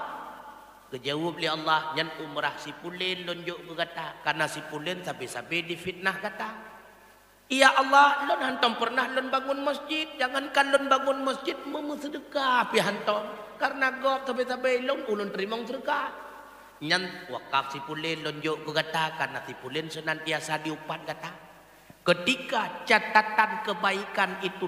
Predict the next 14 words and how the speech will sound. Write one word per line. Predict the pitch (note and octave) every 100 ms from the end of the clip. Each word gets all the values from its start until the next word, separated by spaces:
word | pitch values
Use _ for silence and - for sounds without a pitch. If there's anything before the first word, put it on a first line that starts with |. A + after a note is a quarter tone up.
| F3
tidak | F#3+ F#3 F3+ F3
ada | F3 F3
lagi | E3+ G3+ G#3 G#3 D#3+
di | E3+
dalam | F3+ F3 D#3+
rapor | D3 G3+ G#3+ - A3+ G3
hak | D3+ - F3 -
kita, | C3+ - F3 -
maka | C#3 C3+ C#3+
tidak | - C3 C3
ada | C3 C3+ B2+
balasan | A#2+ A#2 - A2 A2
kebaikan. | A2 G#2 G2+ - - - - - - _ - _ _ _ - _
Begitu | F3+ G#3+ A3 G#3+